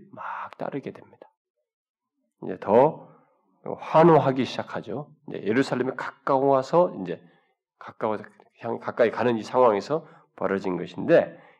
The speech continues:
이때부터 사람들이 이제 더 노골적으로 환호하기 시작합니다. 예수님은 자신이 고난받기 전에 이스라엘 백성들로, 이 이스라엘 백성들로 하여금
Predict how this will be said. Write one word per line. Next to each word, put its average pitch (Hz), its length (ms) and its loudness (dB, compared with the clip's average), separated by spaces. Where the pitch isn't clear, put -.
이때부터 98 440 -4
사람들이 87 540 -4
이제 110 300 -4
더 - 420 -10
노골적으로 85 680 -4
환호하기 85 400 0
시작합니다. - 680 -14
예수님은 110 420 4
자신이 107 360 4
고난받기 101 520 2
전에 95 460 0
이스라엘 120 380 2
백성들로, 104 480 -2
이 98 420 -4
이스라엘 113 300 0
백성들로 90 460 0
하여금 92 580 -4